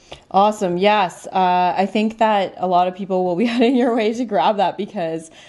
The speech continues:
I certainly guess, get asked that question all the time. I really, I really, really do. So I'll be, I'll be kinda, like, <laughs> sending them,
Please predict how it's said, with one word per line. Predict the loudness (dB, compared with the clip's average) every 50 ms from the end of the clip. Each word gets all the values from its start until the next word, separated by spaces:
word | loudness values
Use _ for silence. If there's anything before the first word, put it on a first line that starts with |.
| -20 -20 -20 -8 -2
I | 0 0 0
certainly | 0 -2 -2 -2 -2 -2 -2
guess, | 0 -2 -2 -2 -4 -10 -10 -6
get | -4 -4 -2
asked | -2 -4 -6 -6 -8
that | -10 -10
question | -8 -10 -12 -10 -10 -12 -12
all | -8 -6 -6 -6 -6
the | -6 -10
time. | -12 -12 -12 -12 -12 -12 -14 -14 -10
I | -8
really, | -8 -6 -4 -2 -2 -2 -2 -2 -4 -4
I | -4 -4 -6
really, | -6 -6 -6 -6 -6
really | -6 -6 -6 -6 -6 -6
do. | -6 -6 -6 -6
So | -8 -8 -8 -6
I'll | -6 -6
be, | -6 -4 -4 -2 -2 -4 -4 -6 -6 -6
I'll | -8 -6
be | -6 -8 -10
kinda, | -8 -6 -6 -4 -4 -4
like, | -2 -2 -2 -2 -4 -6 -10 _ _ _ -20
<laughs> | -16 -12
sending | -10 -8 -6 -2 0 2 2 4 4 2 2 0 0 0
them, | 0 0 0 0 -4 -6